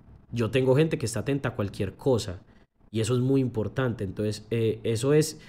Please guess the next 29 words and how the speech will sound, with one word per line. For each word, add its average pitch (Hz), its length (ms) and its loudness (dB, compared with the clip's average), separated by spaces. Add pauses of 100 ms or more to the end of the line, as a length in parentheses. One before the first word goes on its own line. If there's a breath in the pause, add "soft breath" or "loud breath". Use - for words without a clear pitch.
(200 loud breath)
poner 117 320 0
todo, 143 300 4
huevón, 131 360 4
a 127 80 2
manos 117 340 2
de 117 140 4
alguien 139 500 4
y 110 100 -2
tú 107 140 -4
simplemente 123 500 0
ser 104 160 -2
un 113 80 -2
supervisor. 101 840 -4 (360 loud breath)
Entonces, 117 420 4
¿yo 120 200 4
pa' 156 140 2
qué 175 120 2
voy 156 160 8
a 147 60 6
hacer 147 180 2
el 139 140 4
check-in 110 440 2
si 110 120 0
yo 101 100 0
le 113 100 0
pago 117 240 -2
a 117 40 -2
un 117 60 -2
asistente? 98 640 -6